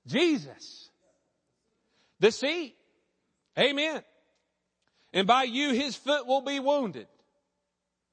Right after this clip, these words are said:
So we see an exchange here, but we see who comes out on top in this exchange. I mean, to have a foot wound versus having your head crushed, there's a world of difference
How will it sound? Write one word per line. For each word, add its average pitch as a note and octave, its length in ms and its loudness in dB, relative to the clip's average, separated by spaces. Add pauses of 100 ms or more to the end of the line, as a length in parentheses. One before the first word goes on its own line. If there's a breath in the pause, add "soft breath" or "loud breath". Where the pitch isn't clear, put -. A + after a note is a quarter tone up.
(120)
So - 160 -2
we C#4+ 140 -2
see D4 240 -2
an C4+ 80 -4
exchange C#4 600 -4
here, G3 320 -4 (260 soft breath)
but A#3+ 120 6
we E4+ 140 0
see F4+ 240 0
who D4+ 160 -2
comes D4+ 260 2
out D4 160 2
on B3 200 -2
top C4 320 2 (320)
in D#3 120 -10
this E3+ 200 -8
exchange. B2+ 640 -14 (1600)
I F3+ 100 0
mean, C4 220 -4
to A#3 100 2
have C4 340 2
a A3+ 60 0
foot D4 360 0
wound B3 400 0
versus A3+ 280 0
having B3 300 0
your G#3 100 -2
head A#3 320 0
crushed, C4 380 2
there's A3 160 -2
a G3+ 60 2
world A#3+ 360 2
of G#3 80 -12
difference - 600 -4